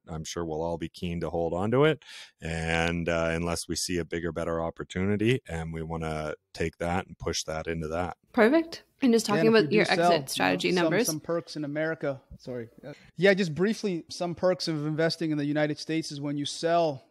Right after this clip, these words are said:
Speaker 3: your buildings, there's ways of, um, getting around capital gains. Like, one is called the ten thirty-one exchange. It's when you just take the proceeds and roll it into the next deal within six months or so. But if you do that,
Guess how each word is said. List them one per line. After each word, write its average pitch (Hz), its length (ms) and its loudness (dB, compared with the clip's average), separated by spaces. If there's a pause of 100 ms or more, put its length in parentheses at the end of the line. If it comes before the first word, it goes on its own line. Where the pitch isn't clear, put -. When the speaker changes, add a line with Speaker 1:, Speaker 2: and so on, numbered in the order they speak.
Speaker 3:
your 147 180 -6
buildings, 143 760 -6 (440)
there's 143 240 -4
ways 156 380 4
of, 139 340 -4 (540)
um, 127 360 -2 (300)
getting 156 240 2
around 139 520 0
capital 131 300 -2
gains. 127 480 -6
Like, 127 200 -8
one 143 220 -4
is 135 100 -8
called 139 160 -2
the 135 40 -4
ten 147 220 -2
thirty-one 143 360 -2
exchange. 175 640 -2
It's 147 160 -8
when 139 160 -4
you 139 60 -2
just 139 180 -4
take 165 180 -2
the 156 80 -4
proceeds 165 760 -2
and 139 280 -6
roll 151 240 2
it 143 80 2
into 139 240 -2
the 131 80 -6
next 143 340 -2
deal 147 360 -2 (220)
within 139 480 -2 (140)
six - 300 -8
months 147 260 -4
or 165 60 -4
so. 202 340 0
But 139 120 -2
if - 140 -4
you 139 80 -2
do 147 160 0
that, 139 320 2